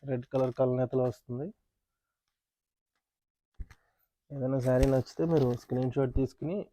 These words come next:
స్క్రీన్ మీద ఉన్న నెంబర్కి WhatsApp చేయండి. మీకు సింగిల్ శారీ అయినా కూడా ఇదే ప్రైస్కి ఇస్తామండి, హోల్‌సేల్ ప్రైస్కే. నైన్టీన్ హండ్రెడ్ రూపీస్ పడుతుంది. ఇవన్నీ కూడా మా సొంత మగ్గాలపై నేసిన శారీస్ అండి ఇవి. మీకు అందుకే ఈ ప్రైజెస్కి ఇవ్వగలుగుతున్నాం.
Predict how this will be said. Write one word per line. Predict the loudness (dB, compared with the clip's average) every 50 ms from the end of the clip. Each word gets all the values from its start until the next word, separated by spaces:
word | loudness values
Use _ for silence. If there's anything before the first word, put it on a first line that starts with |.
| _ _
స్క్రీన్ | -4 -2 -2 0 0
మీద | 0 0 0
ఉన్న | -2 -2 -2
నెంబర్కి | -2 -2 0 -2 0 0 0 0
WhatsApp | -2 -2 -2 -4 -4 -4 _ -4
చేయండి. | -4 -4 -2 -4 -6 -8 -10 -12 _ _ _ _ _ _ _ _ _ _ _ _ -10
మీకు | -10 -8 -8 -8 -4
సింగిల్ | -2 0 2 2 2 2 2 2
శారీ | 2 4 4 4
అయినా | 4 4 2 2 2 2
కూడా | 2 0 0 -4 -10 _ _ _ _ _ _ _ -4 -2
ఇదే | 0 0 0 0 2
ప్రైస్కి | 2 0 0 0 -2 -4 -6
ఇస్తామండి, | -4 -2 -2 0 0 0 0 0 2 2
హోల్‌సేల్ | 2 2 4 4 4 4 4 2 0
ప్రైస్కే. | -2 -2 -2 -4 -4 -2 -2 -2 -2 _ _ _ _ _ _ _ -4 -2
నైన్టీన్ | -2 -2 -2 -2 -2 -2
హండ్రెడ్ | -2 -2 -2 -4 -4
రూపీస్ | -4 -4 -6 -4 -4 -4
పడుతుంది. | -4 -4 -6 -6 -4 -4 -4 -4 -6 -8 -20 -20 _ _ _ _ _ _ _ _ _ _ _ _ _ -10 -6
ఇవన్నీ | -4 -2 0 0 0 0
కూడా | 0 0 0 0
మా | 0 0
సొంత | 0 -2 -2 -2 -2 -2
మగ్గాలపై | 0 2 2 2 2 2 2 0 0 0 -2 -2 -2
నేసిన | -2 0 0 -2 -2 -2 0
శారీస్ | 2 2 2 2 0 0 0
అండి | -2 -2 0 0
ఇవి. | 0 0 -2 -6 _ _ _ _
మీకు | -4 0 4 4 4
అందుకే | 4 2 -6 -4 -4 -4 -4
ఈ | -2 -2
ప్రైజెస్కి | -2 0 0 0 -2 -4 -4 -2 -2
ఇవ్వగలుగుతున్నాం. | 0 0 0 0 0 -2 -4 -6 -8 -8 -8